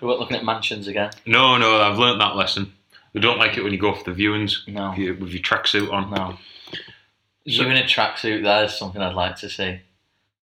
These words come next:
Speaker 1: You don't have
Speaker 2: Yeah.
Speaker 1: tracksuit bottoms, do you?
Speaker 2: No, I
Speaker 1: Oh,
Speaker 2: don't.
Speaker 1: I'd love it. Or sweatpants to our American listeners.
Speaker 2: I'll get some.
Speaker 1: Oh,
Speaker 2: I need
Speaker 1: you'd
Speaker 2: some
Speaker 1: look brilliant in
Speaker 2: loungewear.
Speaker 1: them. You'd look brilliant in them. Anyway.
Speaker 2: Well, I'm gonna get some anyway. So I looked and it said, um, "Comes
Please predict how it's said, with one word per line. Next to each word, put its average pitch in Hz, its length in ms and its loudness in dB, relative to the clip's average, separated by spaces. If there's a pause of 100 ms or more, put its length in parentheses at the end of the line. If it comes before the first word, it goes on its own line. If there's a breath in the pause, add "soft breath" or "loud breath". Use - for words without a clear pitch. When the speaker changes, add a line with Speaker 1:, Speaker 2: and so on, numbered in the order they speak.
(440)
Speaker 1:
You 143 80 -16
don't 135 160 0
have - 60 -4
Speaker 2:
Yeah. 151 160 4
Speaker 1:
tracksuit 107 240 -2
bottoms, 95 320 -2
do 139 80 -4
you? 135 140 -2 (180)
Speaker 2:
No, 131 200 4
I 135 80 4
Speaker 1:
Oh, - 20 0
Speaker 2:
don't. 110 400 4
Speaker 1:
I'd - 40 -12
love 104 140 -4
it. 104 60 -2
Or 101 140 2
sweatpants - 680 -2
to 117 60 0
our 107 100 2
American 101 420 -4
listeners. 113 460 -12 (160)
Speaker 2:
I'll 120 160 2
get 135 200 0
some. 135 240 -2 (320)
Speaker 1:
Oh, 123 60 4 (200)
Speaker 2:
I 113 100 6
need 156 160 6
Speaker 1:
you'd 160 60 4
Speaker 2:
some 165 100 4
Speaker 1:
look 123 80 4
brilliant 95 380 4
in 92 100 -4
Speaker 2:
loungewear. 87 180 0
Speaker 1:
them. 101 120 -8 (120)
You'd 113 240 -8
look 117 160 -6
brilliant 110 300 -4
in 107 140 -8
them. 101 140 -8 (320)
Anyway. 113 160 2
Speaker 2:
Well, 110 80 2
I'm 98 120 -2
gonna 104 100 0
get 107 140 2
some 127 120 2
anyway. 151 280 4
So 165 160 4
I 180 40 6
looked - 300 2
and 131 100 2
it 113 100 -4
said, 143 220 4
um, 135 320 2 (1200)
"Comes 170 560 4